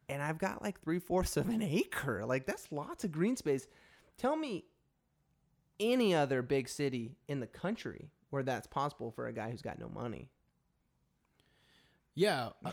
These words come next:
Speaker 2: there's not
Speaker 1: <laughs>
Speaker 2: many
Speaker 1: There's
Speaker 2: like
Speaker 1: not.
Speaker 2: that, and,
Speaker 1: There's
Speaker 2: and that's
Speaker 1: not.
Speaker 2: which begs the question that I think that's one of the big differences between, you know,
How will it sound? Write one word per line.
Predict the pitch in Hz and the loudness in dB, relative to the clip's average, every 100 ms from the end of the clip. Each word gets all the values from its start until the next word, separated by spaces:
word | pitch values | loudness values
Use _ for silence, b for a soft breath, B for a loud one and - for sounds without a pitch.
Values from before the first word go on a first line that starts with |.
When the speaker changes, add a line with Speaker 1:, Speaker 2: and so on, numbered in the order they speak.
| - | -2
Speaker 2:
there's | 143 170 165 | 4 6 8
not | 170 175 185 151 | 8 10 8 4
Speaker 1:
<laughs> | - | 2
Speaker 2:
many | 143 156 | 6 8
Speaker 1:
There's | 151 139 | 8 6
Speaker 2:
like | 139 151 | 6 6
Speaker 1:
not. | 180 | 6
Speaker 2:
that, | 135 127 | 4 2
and, | 156 165 | 2 2
Speaker 1:
There's | 160 | 4
Speaker 2:
and | 165 | 4
that's | 180 131 - | 4 2 -2
Speaker 1:
not. | 156 | -2
Speaker 2:
which | 165 147 | 0 0
begs | 151 180 143 | 0 0 0
the | - | 0
question | 160 175 - 135 123 | 4 4 2 0 2
that | - | 0
I | 135 | 0
think | 170 147 | 2 2
that's | 120 143 - | 2 0 2
one | 131 | 0
of | |
the | 113 | 0
big | 117 120 135 135 110 | -6 0 2 2 0
differences | 117 113 113 113 | -2 -2 -4 -6
between, | 110 - - 123 127 120 104 B B B B - | -6 -12 -6 0 2 2 -2 B B B B -4
you | 117 | -2
know, | 101 92 | -2 -6